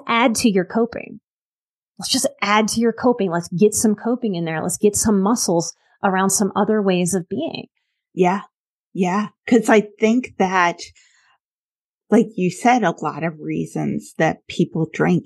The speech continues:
Speaker 2: is because it's the easy button of coping mechanisms, of numbing out, of tuning down the noise. So I've read that as many as fifteen to twenty percent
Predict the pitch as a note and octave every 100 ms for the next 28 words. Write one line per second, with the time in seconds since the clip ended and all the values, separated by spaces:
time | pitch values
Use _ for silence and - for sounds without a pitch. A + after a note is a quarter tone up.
0 | - E3+ D#3+ D#3+ D3+ - D#3+ - D#3+ D3+
1 | D3 - - E3+ - - E3 - E3+ D#3+
2 | D#3+ C3+ D#2 - C#3 - - F3 - F3+
3 | D#3+ E3 D3+ C3+ - C#3+ D3 D#3 C#3+ D3+
4 | - - D#3 D3+ E3+ E3 D#3 D#3 D3+ D3
5 | C#3+ C3+ - _ D3+ D3 D3 - - -
6 | _ _ _ _ _ - A3 F#3 E3+ F3
7 | - D#3+ D3 D#3 D3+ D#3 C#3+ - - -
8 | - _ _ _ - C4+ - - - A3
9 | A4+ A4 A3+ G#3+ F3 F3+ - _ _ G3
10 | G3+ G#3 G3 F#3 F3+ - G#3+ G3+ - G#3
11 | G3 F#3+ E3+ - D3 D#3 G3+ G#3+ A3+ A3
12 | B3 A#3+